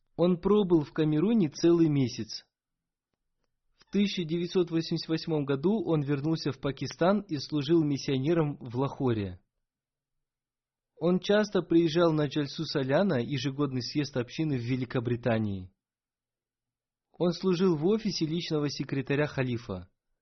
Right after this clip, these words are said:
С тысяча девятьсот девяносто первого года он служил в качестве менеджера в издательстве «Нусрат Пресс». Затем он вышел на пенсию.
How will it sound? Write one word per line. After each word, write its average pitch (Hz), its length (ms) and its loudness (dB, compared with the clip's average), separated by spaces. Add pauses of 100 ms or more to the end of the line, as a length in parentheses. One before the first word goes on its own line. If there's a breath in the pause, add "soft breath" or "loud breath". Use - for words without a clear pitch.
(920)
С - 100 -14
тысяча 208 260 -2
девятьсот 185 340 0
девяносто 175 400 0
первого 165 400 4
года 165 380 4
он 160 200 0
служил 160 440 0
в 190 100 -10
качестве 160 460 -2
менеджера 147 500 2
в 120 80 -2
издательстве 135 560 -4
«Нусрат 123 460 -2
Пресс». 104 420 -4 (1080)
Затем 156 500 0
он 156 180 0
вышел 165 300 2
на 135 140 0
пенсию. 110 680 -4